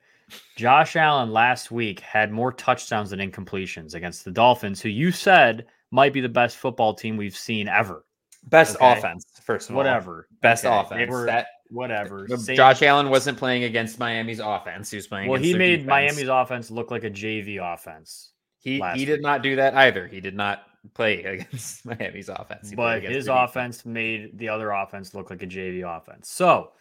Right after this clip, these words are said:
Speaker 2: Okay.
Speaker 1: I blame this game on exactly what I said would happen. Not, not Josh Allen being bad, not the Bills being bad. They're still one of the best teams in the A F C. But when you have a team that's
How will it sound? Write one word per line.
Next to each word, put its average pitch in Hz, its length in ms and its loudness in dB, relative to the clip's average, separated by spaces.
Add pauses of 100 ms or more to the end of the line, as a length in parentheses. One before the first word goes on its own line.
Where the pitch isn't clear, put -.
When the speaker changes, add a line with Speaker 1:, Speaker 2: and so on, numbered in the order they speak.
(140)
Speaker 2:
Okay. 107 380 0 (340)
Speaker 1:
I 127 200 2
blame 160 380 0
this 160 180 -4
game 131 400 -2
on 117 120 -2
exactly 107 440 -2
what 139 160 -2
I 143 80 -2
said 175 300 -4
would 123 100 -4
happen. 104 540 -6 (180)
Not, 107 420 -10
not 131 220 -4
Josh 165 300 -4
Allen 151 180 -4
being 151 220 -6
bad, 107 360 -2
not 98 180 -10
the 139 80 -10
Bills 127 260 -6
being 123 220 -8
bad. 92 240 -6
They're 92 100 -12
still - 240 -10
one 127 120 -8
of 127 60 -6
the 123 80 -4
best 117 180 -8
teams 123 220 -10
in 113 60 -14
the 107 140 -6
A - 20 -4
F 110 100 -8
C. 82 380 -14 (760)
But 113 340 -2
when 113 160 -10
you 131 100 0
have 151 100 2
a 151 60 0
team 139 380 -6
that's 107 240 -8